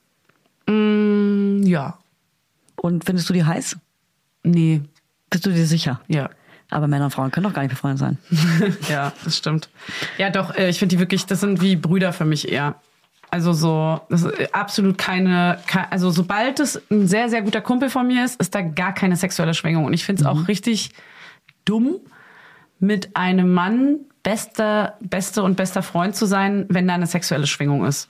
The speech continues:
Speaker 1: Weil dann, dann
Speaker 2: Findest
Speaker 1: ist
Speaker 2: du
Speaker 1: es
Speaker 2: das
Speaker 1: doof.
Speaker 2: dumm?
Speaker 1: Ja, das
Speaker 2: Also
Speaker 1: find
Speaker 2: ich
Speaker 1: ich
Speaker 2: hatte das safe auch
Speaker 1: unpassend.
Speaker 2: schon,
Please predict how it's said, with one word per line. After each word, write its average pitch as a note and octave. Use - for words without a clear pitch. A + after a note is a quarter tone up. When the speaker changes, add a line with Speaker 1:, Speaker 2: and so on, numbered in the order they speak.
Speaker 1:
Weil C#3+
dann, D#3
dann -
Speaker 2:
Findest -
Speaker 1:
ist -
Speaker 2:
du A3+
Speaker 1:
es F3+
Speaker 2:
das -
Speaker 1:
doof. A3
Speaker 2:
dumm? F4
Speaker 1:
Ja, F3
das E3+
Speaker 2:
Also F#3
Speaker 1:
find F#3
Speaker 2:
ich F3+
Speaker 1:
ich G#3+
Speaker 2:
hatte G3+
das F3+
safe F#3
auch D#3
Speaker 1:
unpassend. C#3+
Speaker 2:
schon, C#3